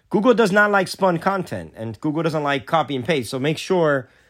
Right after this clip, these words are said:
um, that you're doing that. But besides that, it's gonna churn out, like I said, a lot of articles, a lot of blog posts, uh, in a fraction of a time that it would, it would normally take, uh, you hiring people, and a fraction of the cost. Let's be honest here. That,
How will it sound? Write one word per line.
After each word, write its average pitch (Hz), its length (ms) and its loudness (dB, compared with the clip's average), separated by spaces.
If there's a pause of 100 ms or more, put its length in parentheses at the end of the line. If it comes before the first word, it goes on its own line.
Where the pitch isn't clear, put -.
(320)
um, 123 280 -2
that 131 100 -4
you're 135 120 -2
doing 175 180 0
that. 147 160 2
But 139 100 -4
besides 170 360 0
that, 202 140 2
it's 131 120 -8
gonna 160 160 -2
churn 175 260 -2
out, 170 180 2
like 143 140 0
I 147 60 -2
said, 139 240 0
a 123 60 0
lot 131 460 2
of 165 80 2
articles, 139 640 0 (300)
a 117 80 -2
lot 143 240 4
of 170 80 2
blog 147 280 2
posts, 139 540 0 (360)
uh, 123 200 0
in 139 80 -2
a 135 80 0
fraction 175 460 2
of 143 80 0
a 139 80 0
time 139 380 0
that 127 100 0
it 127 60 -2
would, 131 260 -4
it 147 100 -2
would 139 140 -2
normally 147 320 0
take, 117 440 -4 (320)
uh, 107 100 -4
you 127 240 2
hiring 135 420 2
people, 127 320 0
and 185 440 2
a 143 60 -2
fraction 175 380 0
of 131 80 -2
the 117 60 -6
cost. 170 360 -2
Let's 117 160 -8
be 120 140 -4
honest 110 300 -6
here. 107 160 -10
That, 127 260 -4